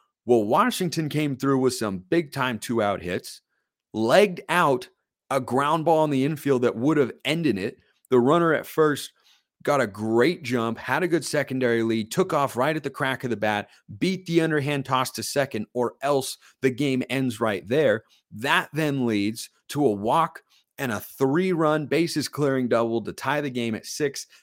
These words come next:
then another double with two outs, scores that run, and they end up winning the game seven to six. Crazy, crazy stuff. And <laughs> anytime a team overcomes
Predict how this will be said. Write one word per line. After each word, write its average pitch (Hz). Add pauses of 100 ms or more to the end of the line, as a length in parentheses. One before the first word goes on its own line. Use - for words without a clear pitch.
then 123
another 135
double 139
with 123
two 131
outs, 107 (380)
scores 151
that 127
run, 117
and 101 (320)
they 123
end 127
up 110
winning 120
the 110
game 104
seven 92
to 82
six. - (180)
Crazy, 165
crazy 120
stuff. 69 (460)
And 110
<laughs> -
anytime 123 (800)
a 110
team 151
overcomes 123